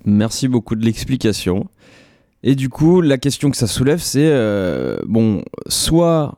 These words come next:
on fait du server-side rendering tout court, soit on fait une application, euh, JavaScript côté client. Euh, pourquoi avoir les deux ? Pourquoi avoir le côté, euh,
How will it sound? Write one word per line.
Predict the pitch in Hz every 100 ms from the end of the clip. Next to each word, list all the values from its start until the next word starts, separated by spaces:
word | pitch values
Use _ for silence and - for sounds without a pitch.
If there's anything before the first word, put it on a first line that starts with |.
| -
on | 104
fait | - 113 104
du | 92 90 85 82 80
server-side | 80 120 98 90 69 110 104
rendering | 98 92 92 98 95 92
tout | -
court, | - 131 156 160 175 - -
soit | - - 131 127 127 120 -
on | 95 98 92
fait | - 113
une | 110
application, | 101 110 104 107 - - 110 110 101
euh, | 90 90 82 82
JavaScript | 95 110 101 - - 117 -
côté | 123 113
client. | 107 - 101 139 170 - _ _ _ _ _ -
Euh, | - 101 98 _
pourquoi | 170 - - 156 160 160
avoir | - 110 113 131 139 120
les | 107
deux ? | 110 117 147
Pourquoi | 170 117 - 123
avoir | 117 120 120
le | 107
côté, | - 107 - 110 110
euh, | 92 85 78 76